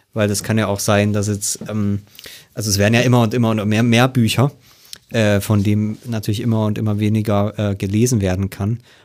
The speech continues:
und noch viel weniger dann quasi diskutiert werden kann. Also da sind ja die Nadelöhre, sag ich mal, dieser, dieser, ähm, großen Öffentlichkeiten relativ klein.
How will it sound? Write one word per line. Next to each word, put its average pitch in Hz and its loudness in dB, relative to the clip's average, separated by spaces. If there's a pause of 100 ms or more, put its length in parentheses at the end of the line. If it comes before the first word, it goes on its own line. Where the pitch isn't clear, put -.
(120)
und 107 0
noch 113 2
viel 110 -2
weniger 107 2
dann 98 2
quasi 98 -2
diskutiert 110 -6
werden 95 -2
kann. 98 -4
Also 98 -6
da 95 -8
sind 98 -2
ja 95 0
die 98 -2
Nadelöhre, 104 2 (460)
sag 101 0
ich 92 -2
mal, 95 2
dieser, 92 0
dieser, 92 -6 (440)
ähm, 92 -10 (260)
großen 110 2
Öffentlichkeiten 101 -2 (680)
relativ 104 -2
klein. 104 0